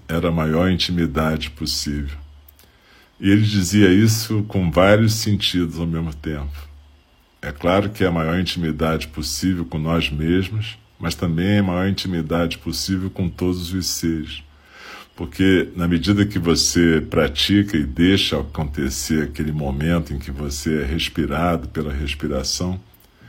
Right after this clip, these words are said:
nesse momento você tá sendo um com todos os seres sencientes.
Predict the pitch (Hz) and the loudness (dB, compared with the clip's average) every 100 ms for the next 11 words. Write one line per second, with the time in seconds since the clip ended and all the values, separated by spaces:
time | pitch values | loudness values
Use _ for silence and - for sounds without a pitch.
0 | - - - - - 87 92 - 95 82 | -20 -20 -20 -20 -2 0 2 2 2 2
1 | 80 92 - 98 92 - 95 90 78 - | 4 2 0 -2 -2 0 0 0 0 0
2 | 90 85 80 90 98 - - - 82 71 | -2 0 0 2 0 -4 -16 -10 -8 -8
3 | - 92 101 95 82 85 82 - 87 82 | -4 2 4 2 0 -2 -2 -2 0 0
4 | 78 78 80 76 - 87 76 73 71 - | -2 -4 -8 -8 -6 -8 -6 -8 -10 -10
5 | - | -12